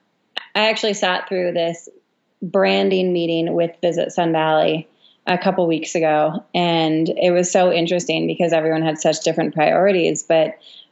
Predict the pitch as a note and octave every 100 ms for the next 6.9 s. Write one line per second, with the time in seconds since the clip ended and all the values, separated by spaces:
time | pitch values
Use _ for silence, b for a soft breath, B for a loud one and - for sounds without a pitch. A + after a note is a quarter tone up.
0 | _ - G#3 B3 B3 G#3 G3+ G3 F#3 F3+
1 | E3+ E3+ F3 F3 F3+ F3 F3+ A3 A3 E3+
2 | E3 - F3 D#3 - F3 F3 F3 E3 E3
3 | F3 F3 E3+ - E3 E3 E3+ E3 E3 D#3+
4 | D#3+ E3 F3 F3+ F3 E3 D#3+ D#3 - D#3
5 | D3+ D3+ D3+ D#3 b b b - E3 D#3+
6 | D#3 D#3 - - _ A3 A3 E3+